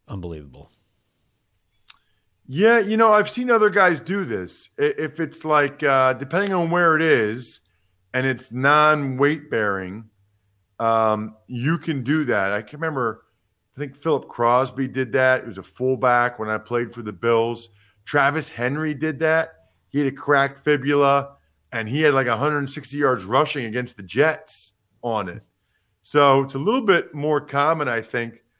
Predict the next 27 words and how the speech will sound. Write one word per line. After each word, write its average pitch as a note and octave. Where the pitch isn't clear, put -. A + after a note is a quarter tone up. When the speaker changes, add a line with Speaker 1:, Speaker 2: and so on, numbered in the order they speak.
Speaker 2:
than A#2
people C#3
realize. A#2+
I A2
feel E3
like, C#3
you D3+
know, B2
look, C#3+
it's B2
not E3
easy D3
to A2+
do, C#3
obviously, D#3+
and B2+
it A#2+
can A#2
bother B2
you, F3+
but C#3+
I B2+
feel F3
like D#3
every D3
couple C3+
years B2